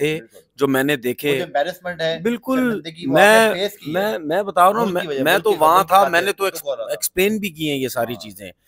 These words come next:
Speaker 1: कि मैं नहीं हट सकता इस चीज से पीछे। और मुझे गफ़ार आप ये एक चीज बता दो,
Speaker 2: हम्म।
Speaker 1: अगर हमारे कोई भी क्रिकेटर्स,
Speaker 2: हम्म।
Speaker 1: या तो चलो यहाँ से स्टार्ट कर लेते हैं कि जब ये जस्टिस कयूम साहब की रिपोर्ट में ये सब लोगों के नाम आए थे,
Speaker 2: हम्म।
Speaker 1: इनके ना,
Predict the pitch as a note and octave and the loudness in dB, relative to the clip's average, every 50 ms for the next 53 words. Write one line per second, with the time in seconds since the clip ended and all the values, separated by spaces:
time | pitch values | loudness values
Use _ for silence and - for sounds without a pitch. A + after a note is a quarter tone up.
0 | _ _ _ _ - - D3+ D#3+ D3+ C3+ C3+ D3+ F3+ F#3+ G3 G3 F3 E3 F#3 F#3+ | _ _ _ _ -8 -4 -4 -4 -2 0 2 4 4 4 2 2 0 0 0 0
1 | F3 D3 C3 - C#3 A#2 _ - C#3 C3 B2+ - - C3+ - - - A#2+ A#2 - | 0 0 -2 -4 -8 -8 _ 0 0 0 0 0 -4 -8 -8 -8 -10 -10 -8 -8
2 | - A#2 A2+ A2 G#2 G2+ - - A#2 - - B2+ A2+ - - - G#3 G3+ G#3+ G#3 | -6 -4 -2 -2 -4 -4 -8 -12 -14 -8 -6 -6 -6 -4 -4 -4 -2 -4 -2 0
3 | A#3+ F#3 F3+ C3+ D3+ F3 G3 F#3 F#3 E3+ D#3 D3+ E3 E3 D#3+ D3 B2 - - C#3 | 0 -2 0 0 2 2 4 4 2 0 0 -2 -2 -2 -2 -4 -6 -10 -12 -12
4 | B2+ A#2+ G#2 F2+ E2 E2 F2 F#2+ F2+ F#2 E2+ E2 E2 D#2 - - - - - - | -10 -10 -8 -8 -8 -8 -10 -12 -16 _ _ _ _ -20 -20 -20 -20 -20 -20 -20
5 | - - _ _ - - D3+ E3 A3+ A#3 A#3 G3 E3+ D3 C#3 C3 C3+ D3 E3+ F3+ | -20 -20 _ _ 4 4 6 8 8 6 6 6 4 2 2 2 2 2 2 2
6 | - - E3+ F3+ F#3 E3 E3+ D#3+ - B2 G2+ A2+ G2 A#2+ A2 F#2+ F2 - - - | 0 0 0 0 0 -2 -4 -6 -6 -8 -8 -6 -4 -4 -4 -6 -8 -14 -18 -20
7 | _ _ _ _ _ _ _ _ _ _ _ _ - B2 E3 G#3+ - G#3+ - - | _ _ _ _ _ _ _ _ _ _ _ _ 0 4 6 6 6 4 0 2
8 | G#3 G#3 G3+ F3+ D#3+ E3+ F3 F#3+ E3+ - D3 C#3 C3+ B2 B2 A#2+ A2+ A2 G#2 - | 4 4 6 6 4 4 2 0 2 2 4 4 4 2 0 -2 -2 -4 -6 -6
9 | B2 B2+ B2 D3 C#3 - E3+ F3+ E3+ F#3 F#3+ F#3+ F3+ D3+ C#3 C#3 - - D#3+ D3 | -6 -6 -6 -6 -6 -6 -6 -6 -4 -2 -2 0 0 -2 -4 -6 -6 -6 -8 -8
10 | - - D3 C#3+ D3 D3+ C3+ C#3 D3 C#3 - D3+ C#3 B2 - - A#2+ B2 B2 A2 | -6 -4 -4 -2 -2 -4 -2 -2 -4 -4 -2 -4 -8 -8 -4 -2 -2 -2 -2 -4
11 | A2 B2 B2+ A#2+ A#2+ B2 A#2+ - - - B2+ A#2 A2+ A2+ G#2+ A2+ A#2+ A#2+ G#2 - | -6 -8 -6 -4 -4 -4 -4 -6 -6 -6 -6 -4 -4 -4 -4 -4 -4 -6 -6 -6
12 | A#2 A#2 G#2+ F#2+ F2 G2+ G#2 G2 F2 F#2 G2+ - - E2 C#2 _ _ _ _ _ | -6 -6 -4 -4 -6 -6 -6 -6 -6 -8 -8 -10 -14 -20 -20 _ _ _ _ _
13 | F2 E2 E2 - - - - _ - B2 C3 C3+ - D#3+ D3 C3+ C3 B2+ | -20 -20 -20 -20 -20 -20 -20 _ -6 -6 -6 -4 -2 -2 0 0 0 -2